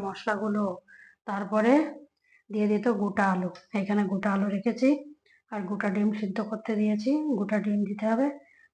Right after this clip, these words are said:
আর এখানে দিয়ে দেবো আমি এই যে রেখেছি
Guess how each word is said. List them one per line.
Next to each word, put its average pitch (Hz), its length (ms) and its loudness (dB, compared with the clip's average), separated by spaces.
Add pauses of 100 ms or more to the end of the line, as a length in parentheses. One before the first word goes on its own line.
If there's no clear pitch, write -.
আর 196 160 -6
এখানে 214 320 -2
দিয়ে 208 160 0
দেবো 208 140 0 (100)
আমি 233 140 2 (1080)
এই 208 160 -6
যে 208 160 0
রেখেছি 226 260 0